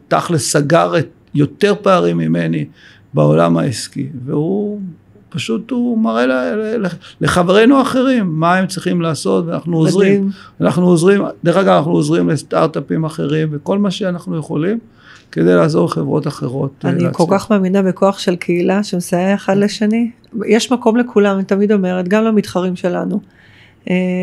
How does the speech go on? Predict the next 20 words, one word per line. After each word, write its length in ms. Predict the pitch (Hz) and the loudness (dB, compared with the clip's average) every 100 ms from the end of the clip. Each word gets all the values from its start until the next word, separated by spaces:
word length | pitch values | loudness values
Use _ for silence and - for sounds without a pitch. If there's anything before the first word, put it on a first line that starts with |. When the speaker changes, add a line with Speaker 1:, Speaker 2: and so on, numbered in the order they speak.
| 185 | 0
Speaker 2:
ואני 160 | 185 185 | 0 0
מסכימה 420 | 185 - 185 190 | -2 -2 0 2
איתך, 260 | 202 208 202 | 0 0 -2
וזה 140 | 180 175 | 0 -2
מקסים 400 | 165 - 202 196 | -4 -4 -2 2
בעיניי. 460 | 190 180 180 180 196 - - - - - - | 2 2 0 0 -2 -6 -20 -20 -20 -16 -4
אה, 60 | 185 175 175 175 | 0 0 0 0
אפרופו, 680 | 185 180 214 208 214 214 202 | 0 2 4 6 6 4 4
גם 140 | 196 | 2
מה 100 | 196 | 2
שמאוד 540 | 202 202 196 196 196 196 | 2 2 4 2 2 4
אהבתי 320 | 196 202 208 | 2 2 0
ומה 180 | 190 196 | 2 0
שאמרת, 480 | 196 185 208 247 214 | 0 0 2 2 0
וזה 140 | 190 185 | -2 -2
דווקא 280 | 190 - | -4 -2
מאוד 220 | 185 196 202 | 0 2 2
מאפיין 360 | 190 - 196 | 0 0 0
אותך, 220 | 202 - 233 269 277 | 0 -2 0 2 2
אה, 60 | 247 | 2